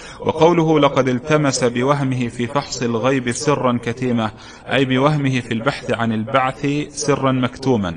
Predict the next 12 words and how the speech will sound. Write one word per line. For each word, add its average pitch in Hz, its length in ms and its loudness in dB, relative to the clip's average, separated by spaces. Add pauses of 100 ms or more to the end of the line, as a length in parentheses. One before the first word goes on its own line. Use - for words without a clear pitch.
(140)
إذ 123 100 -2
القدر 127 460 2
سر 151 340 0
الله 131 280 2
في 117 140 -6
خلقه، 117 420 -2 (420)
فهو 139 240 4
يروم 131 540 2
ببحثه 131 880 -2
الاطلاع 120 540 2
على 117 380 0
الغيب. 117 340 2